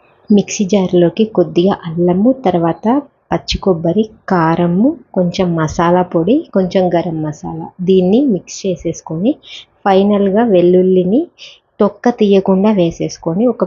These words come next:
పేస్ట్ లాగా అయితే రెడీ చేసేసుకోవాలండి. ఇది వాటర్ వేయకుండా పేస్ట్ అనేది చేసుకోవాలి. ఈలోపు మనకు వంకాయ ముక్క అనేది కొంచెం మగ్గుతూ ఉంటుంది. మీరు ఇక్కడ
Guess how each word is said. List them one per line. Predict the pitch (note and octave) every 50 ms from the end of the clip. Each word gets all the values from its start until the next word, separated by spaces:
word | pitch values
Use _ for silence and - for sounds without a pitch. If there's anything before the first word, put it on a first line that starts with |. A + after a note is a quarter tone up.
| - -
పేస్ట్ | F#3 F3+ F3 F3 F3 - - G3
లాగా | F#3 F3 E3 D#3+
అయితే | D#3 D3+ - G#3+ G#3
రెడీ | F#3 E3 E3 E3 E3
చేసేసుకోవాలండి. | - E3 D#3 D#3 D#3 D3+ - - - D#3 D#3+ D#3+ E3 D#3+ D#3+ D#3+ D#3 E3 A3 C#4+ D#4 - _ - - - - - - G3+
ఇది | F#3+ F#3+ B3+ C4+ B3+ - - - - F#3 F#3
వాటర్ | F3+ E3+ E3+ F3 - G#3+ G#3+ G3+ F3+ E3+
వేయకుండా | E3+ E3+ E3+ F3+ F3+ - F#3+ F3+ E3+ F3+ A3 A3+ -
పేస్ట్ | G3 F#3+ F3 F3 - - - F3+
అనేది | F3 F3 F3 F3+ F3 -
చేసుకోవాలి. | F3+ E3+ E3 - - - F#3 E3+ D#3+ D#3 D#3 D#3+ D#3+ - - A3 G3+
ఈలోపు | G3 G3 G3 F#3 F3+ F3+ - G3+
మనకు | G3 F#3 E3+ E3+ E3+ - A3+ A#3 A3 G3
వంకాయ | E3+ E3+ E3+ - F#3+ F#3 F#3 F#3 F3+
ముక్క | E3+ D#3+ _ - -
అనేది | F3 E3 D#3+ F3 F3+ G3 A3 A3 -
కొంచెం | G3 F#3 F3 - F#3+ F3+ F3 E3+
మగ్గుతూ | E3 D#3 D#3+ D#3+ E3+ F3 - - G3 F#3 E3+
ఉంటుంది. | D#3+ D3 - E3+ D#3 D#3 E3 A3+ E4+ F#4+ - - - - - _ -
మీరు | G3+ G3 F#3+ G3 -
ఇక్కడ | - F#3 F3